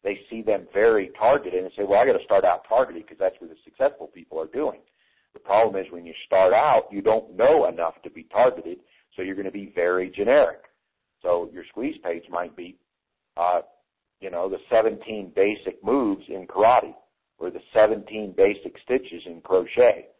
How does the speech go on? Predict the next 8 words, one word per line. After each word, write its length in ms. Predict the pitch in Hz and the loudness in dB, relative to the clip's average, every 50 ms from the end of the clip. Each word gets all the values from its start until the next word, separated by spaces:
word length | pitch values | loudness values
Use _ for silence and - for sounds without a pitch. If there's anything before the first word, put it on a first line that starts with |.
| _ _ _ _ - | _ _ _ _ -6
or 160 | - 95 92 | -4 -4 -4
the 100 | 90 - _ - | -4 -8 _ 2
seventeen 580 | 113 113 110 110 104 98 - 101 101 101 95 | 4 4 4 4 -2 -8 -10 -12 -12 -10 -4
ways 280 | 95 95 95 92 90 - - - | 0 2 2 2 0 -8 -14 -18
to 60 | 80 | -6
write 320 | 78 90 90 92 85 73 - _ _ _ _ _ - | 2 4 4 4 4 0 -10 _ _ _ _ _ 2
blog 320 | 104 123 151 151 - - | 4 6 6 4 2 -2
posts. 520 | - 78 73 - _ - _ _ - - | -4 -4 -4 -4 _ -20 _ _ -20 -20